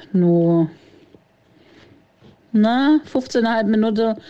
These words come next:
achte, der Schulsteig kann sich ja jetzt immer wieder die Hände reiben.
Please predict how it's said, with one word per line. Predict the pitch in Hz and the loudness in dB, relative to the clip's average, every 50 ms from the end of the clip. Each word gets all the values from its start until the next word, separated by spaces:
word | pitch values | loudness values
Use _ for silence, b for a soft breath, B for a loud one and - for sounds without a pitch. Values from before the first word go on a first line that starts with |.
| B B B B B B B - | B B B B B B B -8
achte, | 220 240 262 254 - 254 214 | -6 -4 -4 -4 -2 -2 0
der | 185 214 208 202 | 0 0 -2 -2
Schulsteig | - - - 233 240 226 - - 208 202 | -4 -4 -4 -4 -4 -2 -4 -4 -4 -2
kann | 226 190 196 208 | -2 -2 -2 -2
sich | 196 208 202 - | -2 -2 -2 -2
ja | 185 175 | -2 0
jetzt | 185 180 180 175 180 | 0 0 -2 -2 -2
immer | 196 190 185 180 175 | -2 0 0 0 0
wieder | 175 170 170 170 | 0 0 0 0
die | 156 170 175 | 0 0 0
Hände | 202 175 185 196 196 185 | 0 0 0 0 -2 -2
reiben. | 185 180 180 180 180 180 175 175 175 175 175 175 175 | -2 -2 -2 -2 -2 0 0 0 0 0 0 -2 -4